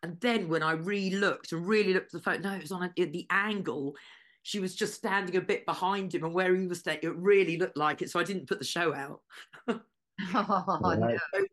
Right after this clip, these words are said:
Speaker 1: But there's so many suspect things, not one peep of her,
Speaker 2: It
Speaker 1: nothing.
Speaker 2: is odd behaviour for the royals, just is, isn't it, you know, from what we
Speaker 3: So
Speaker 2: know
Speaker 3: the,
Speaker 2: of the
Speaker 3: she,
Speaker 2: past,
Speaker 3: she,
Speaker 2: like.
Speaker 3: she's, she's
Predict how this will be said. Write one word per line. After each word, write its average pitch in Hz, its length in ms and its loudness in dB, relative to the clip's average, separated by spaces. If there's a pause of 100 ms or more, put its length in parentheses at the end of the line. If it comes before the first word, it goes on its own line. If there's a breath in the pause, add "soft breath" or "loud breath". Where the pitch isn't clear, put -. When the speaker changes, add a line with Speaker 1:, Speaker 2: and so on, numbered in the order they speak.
(200)
Speaker 1:
But 247 260 6
there's 240 240 4
so 269 160 6
many 220 280 2
suspect - 640 -4
things, 139 360 -4
not 214 240 0
one 175 380 0
peep - 320 -4
of 123 100 -6
her, 117 140 -2 (240)
Speaker 2:
It 185 40 -10
Speaker 1:
nothing. 151 340 0
Speaker 2:
is 135 80 -4
odd 185 240 0
behaviour 170 560 2
for 156 60 -10
the 147 120 -8
royals, 135 560 -2
just 143 220 -12
is, 120 280 0
isn't 120 240 -4
it, 120 120 -4
you 120 80 -2
know, 123 320 -4 (200)
from 135 160 0
what 127 140 0
we 131 80 2
Speaker 3:
So 135 80 4
Speaker 2:
know - 80 8
Speaker 3:
the, - 60 10
Speaker 2:
of - 80 4 (420)
the 143 80 -2
Speaker 3:
she, - 100 2
Speaker 2:
past, 123 160 2 (180)
Speaker 3:
she, 202 100 2
Speaker 2:
like. 160 100 2 (760)
Speaker 3:
she's, 151 220 0
she's 123 400 -2